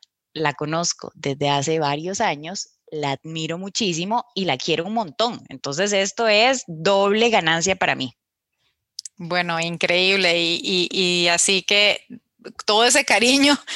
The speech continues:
Speaker 2: me, me, me sumo yo a ese cariño y a esa admiración, sin duda, porque, mm, solo, pues, habiendo leído la biografía de Agustina, la cual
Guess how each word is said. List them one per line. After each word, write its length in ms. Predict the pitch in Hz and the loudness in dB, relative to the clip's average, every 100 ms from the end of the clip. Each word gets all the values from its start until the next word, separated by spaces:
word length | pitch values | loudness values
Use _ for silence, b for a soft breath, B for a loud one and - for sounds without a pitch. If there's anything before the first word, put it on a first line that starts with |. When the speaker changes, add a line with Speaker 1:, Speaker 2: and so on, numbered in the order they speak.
| - | 0
Speaker 2:
me, 200 | 220 220 | 2 2
me, 220 | 226 226 | 4 4
me 180 | 220 226 | 4 2
sumo 280 | 254 285 320 | 4 4 4
yo 180 | 277 269 | 6 6
a 140 | 285 | 6
ese 180 | 262 285 | 6 4
cariño 480 | 285 254 262 269 254 | 2 2 4 4 4
y 180 | 226 208 | 4 4
a 160 | 208 | 4
esa 220 | 214 240 269 | 4 4 2
admiración, 600 | 269 240 208 233 226 262 | 2 2 2 2 2 2
sin 220 | 262 208 | 0 2
duda, 260 | 226 262 262 B B B - | 2 2 -2 B B B -2
porque, 600 | 214 196 - 190 185 185 | 0 0 0 2 2 2
mm, 260 | 180 185 - | -2 -8 -4
solo, 560 | - 214 233 254 233 | 0 2 2 0 0
pues, 300 | - 202 - - | 0 0 0 0
habiendo 760 | 185 180 175 185 208 220 208 | 0 2 0 0 -2 0 0
leído 760 | - 190 180 185 190 202 202 - | 0 0 0 0 0 0 -2 -2
la 120 | 170 | -6
biografía 560 | 175 175 165 - 190 202 | -4 -4 -4 0 2 2
de 60 | |
Agustina, 520 | 202 190 - 185 196 | 0 -2 -4 -4 -2
la 120 | 196 175 | -4 -6
cual 360 | - 165 175 | -4 -4 -4